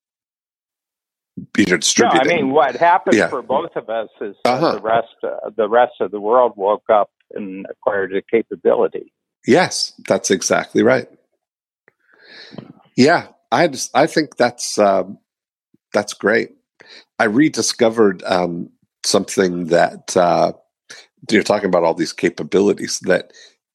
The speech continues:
Speaker 1: I think, uh, Peter Diamandis, who first introduced me to it, was the, um, the Martech five thousand.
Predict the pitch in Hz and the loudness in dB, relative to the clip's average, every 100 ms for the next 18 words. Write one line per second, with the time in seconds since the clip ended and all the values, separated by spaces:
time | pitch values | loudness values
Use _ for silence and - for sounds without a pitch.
0 | 208 - _ _ - - - 151 - 165 | -10 -10 _ _ -20 -20 -8 -2 0 0
1 | 156 - 160 131 107 92 - 104 - 101 | -2 0 0 4 2 0 -6 -18 -2 0
2 | 104 101 - - 82 - - - 98 - | 2 0 -2 -8 -8 -8 -4 0 0 -2
3 | 90 - 78 95 - - 80 - 85 - | -4 -4 -2 -2 -2 -4 -2 0 0 0
4 | - - 90 85 - - 82 87 80 80 | -6 -4 0 0 0 -6 -2 2 2 -2
5 | - - - _ 98 82 80 82 - _ | -12 -20 -20 _ -2 -2 -2 -6 -12 _
6 | _ 90 82 78 82 90 - - 98 - | _ 0 0 0 2 2 0 -4 -4 -8
7 | - - _ - - 90 87 - 87 87 | -20 -20 _ -6 -2 -2 -2 -2 -2 -2
8 | - 104 | -4 -8